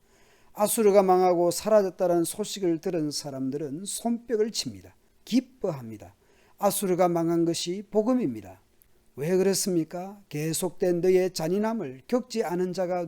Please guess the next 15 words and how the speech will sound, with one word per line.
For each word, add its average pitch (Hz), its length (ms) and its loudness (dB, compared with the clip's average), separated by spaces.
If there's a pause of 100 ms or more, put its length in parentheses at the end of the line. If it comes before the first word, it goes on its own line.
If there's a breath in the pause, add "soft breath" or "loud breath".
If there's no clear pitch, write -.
(140)
누가 196 280 -2
있겠는가?" 117 880 -6 (720 soft breath)
아수르가 190 540 2
너무 165 640 -2 (100)
잔인했기 190 680 -4
때문에 208 540 -6
그 220 160 -2
잔인한 196 440 0
아수르가 202 500 -2
망했다니 175 920 -4 (520 soft breath)
박수를 190 640 -4
칠 - 240 -6
수밖에 220 460 -4
없었던 190 520 -8
것입니다. 165 520 -8